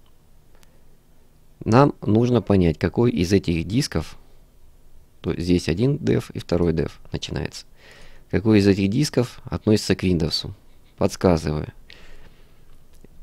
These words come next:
что в нашем случае N T F S это файловая система для Windows, поэтому наш диск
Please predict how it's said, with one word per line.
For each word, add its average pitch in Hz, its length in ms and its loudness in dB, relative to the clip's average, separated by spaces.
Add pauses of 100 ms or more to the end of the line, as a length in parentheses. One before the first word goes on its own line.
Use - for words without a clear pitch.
(1600)
что 92 540 4
в - 160 -4
нашем 139 340 4
случае 131 520 -2
N 98 120 4
T 95 180 4
F - 140 -2
S 139 280 2 (100)
это 98 360 0
файловая 92 540 2
система 120 600 -4 (1900)
для 104 240 2
Windows, 90 560 2 (300)
поэтому 95 500 2 (960)
наш 90 280 2
диск 123 380 -2